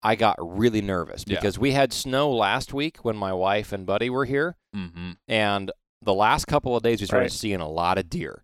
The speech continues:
Speaker 2: Yep.
Speaker 1: And I was getting excited thinking, "Oh, yeah, now the snow's gonna
Speaker 2: <laughs>
Speaker 1: stick. Mo and James are gonna get down here,
Speaker 2: Yeah.
Speaker 1: and it's gonna just be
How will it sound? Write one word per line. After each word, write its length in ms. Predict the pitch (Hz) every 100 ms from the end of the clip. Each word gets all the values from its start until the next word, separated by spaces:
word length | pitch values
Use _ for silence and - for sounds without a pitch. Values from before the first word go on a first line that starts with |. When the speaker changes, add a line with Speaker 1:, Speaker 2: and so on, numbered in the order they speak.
| -
Speaker 2:
Yep. 320 | 87 82 85 _ -
Speaker 1:
And 360 | 101 95 90
I 160 | 92 107
was 160 | 139 117
getting 180 | 135
excited 480 | 107 - 127 143 110
thinking, 320 | - 95 87
"Oh, 180 | 78 80
yeah, 240 | 85 76 73
now 180 | 90 92
the 140 | 92
snow's 400 | - 117 117 113
gonna 180 | 117 110
Speaker 2:
<laughs> 400 | - 117 110 104
Speaker 1:
stick. 60 | - - _
Mo 280 | 107 107 101
and 120 | 101
James 300 | 117 127 117
are 60 | 120
gonna 200 | 117 107
get 160 | 107
down 300 | 104 101 101
here, 340 | 92 95 92 90
Speaker 2:
Yeah. 120 | 90
Speaker 1:
and 200 | 92 92
it's 180 | 101 -
gonna 260 | 107 95
just 260 | 90 92 -
be 160 | 92